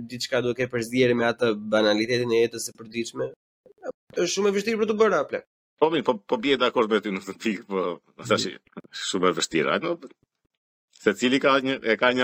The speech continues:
Speaker 2: aftësi të
Speaker 1: Po mirë,
Speaker 2: vetën,
Speaker 1: më mirë se
Speaker 2: po
Speaker 1: ti mund ta kesh edhe talent deri diku edhe pastaj duke kaluar, duke e përdorur, duke punuar, domethënë të është bërë në atë lloj mënyre tash të ke arritur në atë nivel, domethënë se të duket që hëma se tani unë këtë e bëj, e kupton, thjesht vetë atje dhe fillojmë
Speaker 2: E mirë,
Speaker 1: bëjmë ato
Speaker 2: e,
Speaker 1: gjëra
Speaker 2: si
Speaker 1: si punon.
Speaker 2: po jo,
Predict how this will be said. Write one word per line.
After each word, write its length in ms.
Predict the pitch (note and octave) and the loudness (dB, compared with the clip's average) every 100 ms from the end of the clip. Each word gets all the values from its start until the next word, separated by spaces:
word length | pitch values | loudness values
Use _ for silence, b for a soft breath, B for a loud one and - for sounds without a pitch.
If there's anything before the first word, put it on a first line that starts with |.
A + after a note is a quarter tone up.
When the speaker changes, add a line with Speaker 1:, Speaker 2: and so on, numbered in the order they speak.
| A#2+ | 2
Speaker 2:
aftësi 320 | A#2 G#2 A2+ | 0 -4 -2
të 80 | G#2+ | 2
Speaker 1:
Po 20 | |
mirë, 140 | - | 4
Speaker 2:
vetën, 100 | E3 | 6
Speaker 1:
më 40 | F3+ | 4
mirë 100 | F3 | 2
se 80 | E3 | 0
Speaker 2:
po 60 | E3+ | 0
Speaker 1:
ti 80 | |
mund 140 | E3+ D#3+ | 2 0
ta 80 | D#3+ | 0
kesh 220 | E3+ E3+ | -2 2
edhe 120 | E3 E3 | 0 2
talent 400 | E3 D#3 D#3+ C#3 | 2 4 2 2
deri 160 | D3 C#3+ | 0 0
diku 320 | C3+ C3+ D#3 | -4 -2 0
edhe 140 | D3+ C#3 | 0 0
pastaj 300 | C3+ D3 D3 D3 C#3+ A#2+ A2+ | -2 0 0 2 2 0 -2
duke 300 | C3 C3+ C#3+ | -4 -2 -2
kaluar, 400 | D3 C#3+ C#3+ C#3 | 0 0 2 4
duke 220 | C3 C#3 C3+ | 2 0 -2
e 20 | |
përdorur, 640 | B2+ A#2 B2 B2+ B2+ B2 | -2 4 6 6 4 0
duke 240 | A#2+ B2+ B2+ | -2 -4 -4
punuar, 400 | C3 B2+ B2+ B2 | 0 2 2 2
domethënë 400 | B2 A#2 D#3 D3 | 0 0 0 2
të 140 | B2 | 2
është 120 | A#2 C#3 | 2 0
bërë 260 | C#3+ C#3 C#3 - - _ B B B B B B _ _ _ _ _ _ | 2 2 0 -2 -12 _ B B B B B B _ _ _ _ _ _
në 80 | A2+ | 0
atë 160 | C3 D#3 | 2 4
lloj 140 | F3 E3+ | 4 4
mënyre 320 | E3 E3+ D#3+ | 4 4 4
tash 160 | D3 D#3 | 2 0
të 80 | D3+ | -2
ke 80 | C#3 | 2
arritur 240 | B2+ D3+ E3 | 4 4 2
në 80 | |
atë 100 | D3+ E3 | 2 0
nivel, 240 | D3 E3+ | 0 2
domethënë 240 | D#3 D#3+ D#3+ | 4 4 2
se 80 | C#3 | -4
të 80 | C#3 | -2
duket 220 | D#3 D#3 | -2 0
që 100 | C3+ | 2
hëma 220 | D#3 F#3 E3 | 2 4 0
se 80 | E3 | 2
tani 160 | E3 F3 | 2 4
unë 120 | E3 F3+ | 2 2
këtë 80 | |
e 100 | F3+ B2 | 0 2
bëj, 160 | E3+ E3 | 2 2
e 80 | |
kupton, 240 | C#3+ E3 C#3+ | 2 2 2
thjesht 240 | E3+ C3 | 0 0
vetë 220 | A#2+ E3 D3+ | 0 2 0
atje 260 | - C#3 D#3 | 0 0 0
dhe 140 | C3+ | -2
fillojmë 240 | C3+ C#3 C3+ | -2 0 2
Speaker 2:
E 40 | G#2+ | 2
mirë, 80 | |
Speaker 1:
bëjmë 160 | C#3+ B2+ | 4 4
ato 80 | A#2+ | 2
Speaker 2:
e, 100 | A#2 | 2
Speaker 1:
gjëra 120 | C3 A2+ | 0 0
Speaker 2:
si 60 | C3 | -2
Speaker 1:
si 40 | B2 | -2
punon. 240 | G#2 - | -4 0
Speaker 2:
po 80 | A#2 | 2
jo, 160 | C3 | 2